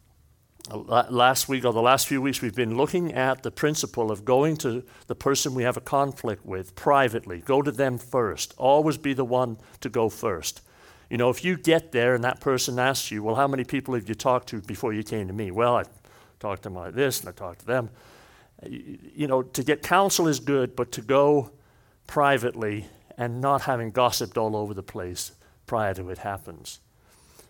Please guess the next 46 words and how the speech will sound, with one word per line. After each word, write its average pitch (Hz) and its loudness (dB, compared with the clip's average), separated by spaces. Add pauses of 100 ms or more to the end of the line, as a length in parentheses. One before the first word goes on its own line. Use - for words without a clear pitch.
(140)
But 143 2
what 170 6
happens 233 2
if 170 2
the, 160 -2 (160)
if 165 0
your 151 0
brother 156 4
or 139 2
your 127 0
sister 175 0
doesn't 156 0
listen 247 0
to 185 -2
you? 95 -6
What 151 0
happens 165 0
if 139 -2
there 143 0
is 196 2
a 180 -4
conflict, 139 -4
there 143 4
is 202 2
sin, 120 -2 (320)
and 165 2
they 202 4
don't 226 2
listen 240 2
to - -4
you? 87 -10 (600)
Well, 131 4
the 101 -6
Bible 113 -2
says 95 -6
you've 101 -12
got 101 -4
to 101 -8
take 104 -8
one 104 -4
or 98 -6
two 107 -8
others 95 -6
along 120 0
with 98 -4
you. 87 -12